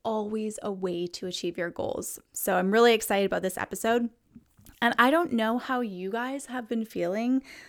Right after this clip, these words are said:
lately, but <sighs> granted, I am getting my period <laughs> soon, but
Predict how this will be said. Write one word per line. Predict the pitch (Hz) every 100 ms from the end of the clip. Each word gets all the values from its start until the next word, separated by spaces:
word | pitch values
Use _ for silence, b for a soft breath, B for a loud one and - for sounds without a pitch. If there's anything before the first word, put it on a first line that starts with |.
| B -
lately, | 240 240 269 269 277 269 202
but | 226 214 208 - - B B
<sighs> | B B B
granted, | - 226 220 233
I | 208
am | - 208 220
getting | 220 220 208
my | 196
period | - 196 185 196 226
<laughs> |
soon, | - 233 262 233 202
but | 202 202